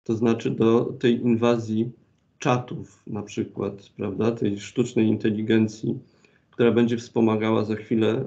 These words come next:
w bardzo wielkim stopniu procesy twórcze. Ludzie się z tego bardzo, niektórzy cieszą. Mnie to natomiast niesłychanie wręcz martwi, prawda, bo mam wrażenie, że my odcinamy taką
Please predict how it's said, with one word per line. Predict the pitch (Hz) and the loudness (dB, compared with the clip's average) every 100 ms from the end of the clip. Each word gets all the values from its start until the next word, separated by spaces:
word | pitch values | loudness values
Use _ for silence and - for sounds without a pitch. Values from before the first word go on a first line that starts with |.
| - | -8
w | - - - 110 | -10 -8 -8 -2
bardzo | 117 110 113 | 0 0 0
wielkim | 110 110 120 | 0 0 -2
stopniu | 113 120 - 113 113 | 0 -2 2 2 2
procesy | 110 - - 117 - 117 113 | 0 -10 -2 -2 0 -2 -4
twórcze. | - - 113 - 113 107 - _ _ _ _ _ - | -6 -6 -6 -4 -4 -4 -6 _ _ _ _ _ 2
Ludzie | 127 117 113 | 4 4 2
się | 120 | -2
z | |
tego | 117 113 117 | 0 0 2
bardzo, | 110 104 117 | 2 0 -2
niektórzy | 107 117 - 117 117 | 0 0 0 -2 -2
cieszą. | 117 117 104 - 110 123 - _ _ | 0 0 0 0 -2 -2 -8 _ _
Mnie | 113 120 | 2 2
to | 120 | 4
natomiast | 113 110 117 117 117 - | 2 4 2 2 0 -4
niesłychanie | 123 123 - 127 131 131 127 | 0 2 2 2 4 4 4
wręcz | 135 135 | 0 0
martwi, | 147 139 101 - - - - _ _ _ _ | 0 0 0 -8 -12 -12 -14 _ _ _ _
prawda, | 104 104 123 | -6 0 2
bo | 123 113 117 120 117 | 2 2 2 0 0
mam | 123 120 | 0 2
wrażenie, | 120 120 127 123 | 2 2 2 2
że | 127 | 2
my | 127 | 0
odcinamy | 127 - 120 117 127 120 | -4 -4 2 4 4 2
taką | 120 120 120 | 0 0 0